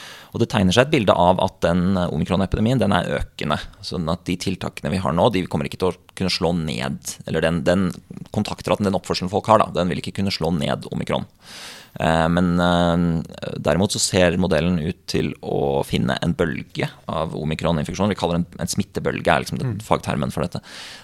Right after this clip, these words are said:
Speaker 1: eh, som topper seg rundt månedsskiftet januar-februar. Eh, eh, og no-, noe av det vi er mest usikre på, er jo da hvor, hvor fort den egentlig sprer seg, altså hvor godt de tiltakene virker, eller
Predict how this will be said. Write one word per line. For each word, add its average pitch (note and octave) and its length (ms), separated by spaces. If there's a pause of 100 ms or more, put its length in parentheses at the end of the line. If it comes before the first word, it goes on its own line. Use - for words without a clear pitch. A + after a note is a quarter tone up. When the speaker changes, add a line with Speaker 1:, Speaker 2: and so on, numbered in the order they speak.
Speaker 1:
eh, F#2 320
som A2+ 320
topper - 480
seg F2 640
rundt F2+ 240
månedsskiftet D2 540
januar-februar. C#2 800 (320)
Eh, - 240 (800)
eh, - 400
og F#2+ 320 (720)
no-, E2 320
noe F#2 480
av F#2 60
det - 20
vi F#2 80
er F#2 60
mest - 180
usikre - 320
på, A2 160
er E2+ 140
jo F2 80
da E2 100
hvor, E2+ 300 (760)
hvor F2+ 400
fort - 400
den G2 160
egentlig D#2+ 320
sprer F2+ 160
seg, A#2+ 160
altså G2 140
hvor F#2 100
godt E2 300
de D#2+ 100 (160)
tiltakene E2+ 480
virker, F#2 480
eller F2 240